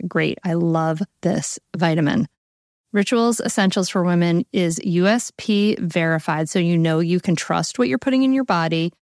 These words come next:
Only about one percent of supplement brands on the market have the U S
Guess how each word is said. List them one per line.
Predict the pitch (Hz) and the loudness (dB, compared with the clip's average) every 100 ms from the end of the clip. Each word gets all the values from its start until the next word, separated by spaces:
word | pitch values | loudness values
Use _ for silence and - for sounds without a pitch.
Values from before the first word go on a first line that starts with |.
| - | -4
Only | 214 214 208 | 0 2 2
about | 196 175 165 | 2 0 0
one | 170 254 320 | 0 0 0
percent | 240 - 269 254 - | -2 -2 0 0 -2
of | 185 | -6
supplement | - 208 - 196 175 185 - | -2 -2 2 0 0 -4 -2
brands | 160 160 160 | 0 0 0
on | 165 | 0
the | 165 | 2
market | 240 208 | 2 0
have | 135 - 240 | -4 -2 0
the | 196 175 | 0 0
U | 160 185 | 0 0
S | 175 165 | 0 -4